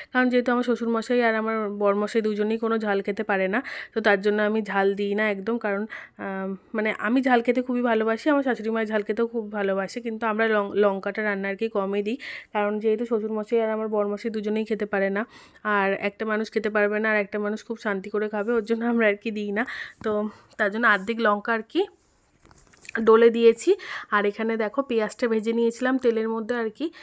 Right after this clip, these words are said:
ভাজার পরে। আর এখানে আলুর চোখার, আলুর চোখার জন্য যে আলুটা আর কি সিদ্ধ করেছিলাম সেটা তো মেখেই নিলাম, দেখলে নুন দিয়ে ভালো করে, লঙ্কা দিয়ে, অর্ধেক লঙ্কা দিয়ে ভালো করে মেখে নিয়েছি।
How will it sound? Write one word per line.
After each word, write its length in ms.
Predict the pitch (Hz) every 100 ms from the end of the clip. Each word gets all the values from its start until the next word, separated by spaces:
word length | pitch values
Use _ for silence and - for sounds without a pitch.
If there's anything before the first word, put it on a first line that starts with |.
| - -
ভাজার 320 | 220 214 220 214
পরে। 220 | 220 247
আর 220 | 247 214
এখানে 260 | 202 208 214
আলুর 240 | 220 196 208
চোখার, 320 | 220 214 214 214 - - - -
আলুর 320 | - 202 208 208
চোখার 340 | - 208 226 202
জন্য 240 | 226 226
যে 120 | 226
আলুটা 340 | 214 202 202 220
আর 100 | 214
কি 160 | 208 233 233 - -
সিদ্ধ 260 | - 214 202
করেছিলাম 400 | 220 214 208 220
সেটা 180 | 220 220
তো 100 | 240
মেখেই 320 | 233 226 240
নিলাম, 300 | 240 240 233
দেখলে 300 | 226 220 233
নুন 280 | 233 226 220
দিয়ে 120 | 226
ভালো 200 | 220 214
করে, 180 | 208 220
লঙ্কা 380 | 220 208 208 214
দিয়ে, 140 | 214 214
অর্ধেক 280 | 196 208 214
লঙ্কা 280 | 202 202
দিয়ে 140 | 202 208
ভালো 160 | 208
করে 140 | 202 214
মেখে 280 | 196 190 208
নিয়েছি। 340 | 208 202